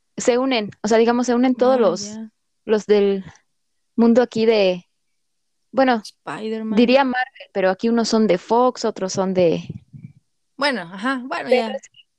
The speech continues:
Speaker 1: se unen todos los personajes en esta guerra que se supone acaba muy mal. De hecho, hay, te digo que hay este, un apartado que le llaman como la guerra final.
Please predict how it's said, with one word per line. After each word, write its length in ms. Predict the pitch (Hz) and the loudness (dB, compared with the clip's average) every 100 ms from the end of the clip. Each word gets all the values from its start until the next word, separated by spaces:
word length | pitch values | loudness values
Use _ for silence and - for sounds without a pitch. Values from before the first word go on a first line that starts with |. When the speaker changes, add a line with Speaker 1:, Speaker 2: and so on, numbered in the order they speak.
| _ | _
Speaker 1:
se 120 | 254 | 2
unen 220 | 277 311 | 2 2
todos 180 | 302 302 | 2 2
los 160 | 254 - | 0 -6
personajes 960 | 208 202 214 226 240 262 285 523 - _ _ _ _ _ _ _ _ _ _ _ _ _ _ _ - _ _ | -8 -4 -2 0 2 4 2 0 -10 _ _ _ _ _ _ _ _ _ _ _ _ _ _ _ -20 _ _
en 180 | 226 233 | 2 2
esta 280 | 240 254 | 2 0
guerra 460 | 226 233 233 247 285 - _ _ _ | 4 2 4 2 0 -4 _ _ _
que 100 | 226 | 0
se 100 | 220 | 0
supone 300 | 208 226 240 | 0 0 0
acaba 380 | 247 240 233 233 | 2 0 0 -2
muy 200 | 226 220 | -2 -4
mal. 320 | 208 214 320 - _ _ _ _ _ | -2 -2 -4 -6 _ _ _ _ _
De 140 | 233 | 0
hecho, 260 | 240 262 247 | 2 4 2
hay, 220 | 240 233 _ _ | 0 -4 _ _
te 100 | - | 0
digo 220 | 233 233 220 | 2 2 2
que 120 | 220 | 2
hay 160 | 214 226 | 4 2
este, 500 | - 220 190 - - _ _ _ _ - | 0 -2 0 -2 -6 _ _ _ _ 0
un 140 | 247 | 0
apartado 600 | 247 220 - 226 220 220 | 2 -2 0 0 0 -2
que 260 | - 202 190 | 0 2 2
le 140 | 196 | 0
llaman 340 | 208 208 214 214 | 0 0 -2 -2
como 220 | 190 190 | -4 -2
la 140 | 190 | 0
guerra 240 | 190 208 214 | 0 -2 -2
final. 440 | 190 185 196 | -2 -2 -2